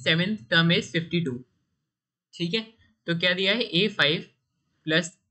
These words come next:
A seven is equal to fifty two", और क्या दिया है, "And the tenth term is forty six", तो ए टेन दिया है फ़ोर्टी सिक्स,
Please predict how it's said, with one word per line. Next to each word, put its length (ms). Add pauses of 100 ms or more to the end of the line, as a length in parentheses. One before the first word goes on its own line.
A 120
seven 340
is 320
equal 360
to 120 (560)
fifty 320 (120)
two", 80 (840)
और 180
क्या 160
दिया 220
है, 220 (1080)
"And 220
the 200
tenth 240 (100)
term 220
is 200 (340)
forty 300
six", 160 (140)
तो 260
ए 200
टेन 200
दिया 220
है 180 (960)
फ़ोर्टी 380
सिक्स, 580